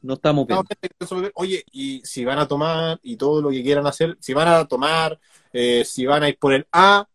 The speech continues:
Speaker 2: A,
Speaker 1: Mm.
Speaker 2: A, o, o si van a pegarse narizazo en la mesa, o si van a pegarle el raspado a la antena a la tele, eh, compórtense, pásenlo bien, pero con moderación. Recuerden
Speaker 1: Ujú.
Speaker 2: que los mayor, la mayor accidentes siempre son en fiestas, así que tienen que, eh, estar con mucha precaución y disfruten, pásenlo súper bien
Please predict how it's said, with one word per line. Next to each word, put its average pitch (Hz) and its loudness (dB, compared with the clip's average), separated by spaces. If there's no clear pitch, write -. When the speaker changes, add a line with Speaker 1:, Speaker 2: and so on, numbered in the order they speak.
Speaker 2:
A, 208 0
Speaker 1:
Mm. 139 -2
Speaker 2:
A, 196 -10
o, 156 -10
o 143 -8
si 139 -12
van 170 -2
a 160 -2
pegarse 160 -4
narizazo 151 -6
en 143 -8
la 143 -2
mesa, 180 -4
o 131 -8
si 139 -6
van 151 0
a 147 0
pegarle 143 0
el 131 -4
raspado 151 2
a 147 4
la 143 0
antena 151 -6
a - -4
la 139 -2
tele, 196 -6
eh, 135 -4
compórtense, 214 2
pásenlo 180 -2
bien, 202 0
pero 180 0
con 160 -2
moderación. 156 -2
Recuerden 143 0
Speaker 1:
Ujú. 143 -4
Speaker 2:
que 147 0
los 139 2
mayor, 139 -2
la 135 -2
mayor 123 -2
accidentes 156 -4
siempre 151 -4
son 160 -2
en 147 -6
fiestas, - -6
así 131 -8
que 123 -4
tienen 135 -8
que, 117 -2
eh, 107 -12
estar 120 -4
con 113 -8
mucha 127 -6
precaución 135 -2
y 151 0
disfruten, 185 2
pásenlo 160 -4
súper 175 0
bien 196 -4